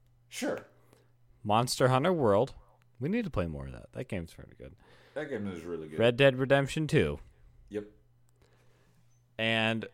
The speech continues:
Speaker 2: tragically, there is a conspicuous absence of the actual Game of the Year.
Speaker 1: It, there is no Dragon Ball FighterZ.
Speaker 2: There
Speaker 1: I,
Speaker 2: is
Speaker 1: spoiler alert.
Speaker 2: n-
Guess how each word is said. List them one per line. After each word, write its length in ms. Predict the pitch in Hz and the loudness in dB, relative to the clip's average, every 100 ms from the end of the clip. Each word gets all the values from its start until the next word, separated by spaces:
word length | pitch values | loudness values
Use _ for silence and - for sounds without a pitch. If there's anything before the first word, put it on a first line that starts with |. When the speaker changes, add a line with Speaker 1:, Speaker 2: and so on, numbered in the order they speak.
| _ _ | _ _
Speaker 2:
tragically, 960 | - 107 113 240 196 170 127 110 113 131 - _ _ - | -6 4 6 8 6 2 4 4 4 0 -6 _ _ -8
there 180 | 90 98 | 0 0
is 140 | 101 | 2
a 300 | 110 107 107 - - - - _ - - | 2 2 0 -6 -20 -20 -20 _ -20 -2
conspicuous 1200 | 202 214 156 - - 247 254 - 254 262 233 - | 2 2 0 -14 0 2 2 -2 -2 0 0 -4
absence 680 | 175 226 233 196 247 247 - | 0 0 0 -2 -6 -6 -2
of 220 | 233 202 | -4 -2
the 80 | 233 | -2
actual 720 | 202 226 226 - 240 240 240 | 2 0 0 -8 0 0 0
Game 400 | 202 226 247 240 | -2 2 2 2
of 220 | 247 202 196 | 0 -2 -6
the 160 | 247 | -6
Year. 880 | 175 208 247 240 226 208 175 131 101 - - - _ _ _ - | -4 2 4 6 4 2 2 2 -2 -10 -20 -20 _ _ _ -6
Speaker 1:
It, 200 | 127 - - - - - _ _ - _ - | -6 -6 -18 -20 -20 -20 _ _ -20 _ -2
there 180 | 107 | 0
is 140 | 120 123 | 0 0
no 100 | 131 | -2
Dragon 300 | 123 123 127 | 0 -2 0
Ball 160 | 123 | -2
FighterZ. 640 | 120 123 123 110 107 90 87 - - _ - | 0 -2 -2 -4 -6 -8 -10 -18 -20 _ -2
Speaker 2:
There 100 | 120 | 4
Speaker 1:
I, 60 | 147 - | 4 4
Speaker 2:
is 100 | 151 | 8
Speaker 1:
spoiler 360 | 196 - 294 | 10 10 10
alert. 180 | 175 139 | 10 8
Speaker 2:
n- 140 | 120 | 4